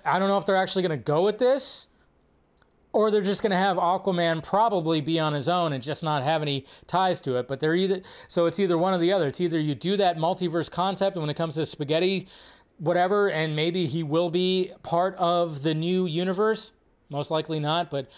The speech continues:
or maybe at one point it'll be, like, part of the new universe, or they're just gonna remove any kind of connective tissue at all when it comes to Aquaman two. But I was thinking about that. I was like, well, they could still pass it off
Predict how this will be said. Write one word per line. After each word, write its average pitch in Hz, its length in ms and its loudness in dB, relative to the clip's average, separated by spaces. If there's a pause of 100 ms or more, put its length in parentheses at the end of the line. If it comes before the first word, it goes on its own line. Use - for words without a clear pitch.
(140)
or 151 120 0
maybe 165 280 2
at 143 140 0
one 175 180 0
point 190 340 -2
it'll 160 160 0
be, 165 300 -2
like, 151 220 0
part 170 200 2
of 160 60 -2
the 165 60 -2
new 165 100 -4
universe, 185 640 0 (1000)
or 190 220 2
they're 185 140 2
just 165 240 -2
gonna 165 340 0 (360)
remove 190 600 2
any 214 320 0
kind 202 260 -2
of 202 80 -4
connective 180 460 -2
tissue 170 540 -2 (960)
at 170 160 2
all 160 220 2
when 151 100 0
it 143 100 -4
comes 147 340 -4
to 135 380 -2 (160)
Aquaman 131 520 -2
two. 95 280 -6 (1000)
But 156 140 2
I 165 40 2
was 156 140 -2
thinking 202 200 2
about 156 260 2
that. 151 120 2
I 151 60 2
was 139 100 -2
like, 147 160 -2
well, 190 140 2
they 180 100 0
could 220 240 0
still 175 220 -2
pass 160 360 -2
it 143 60 -2
off 143 380 0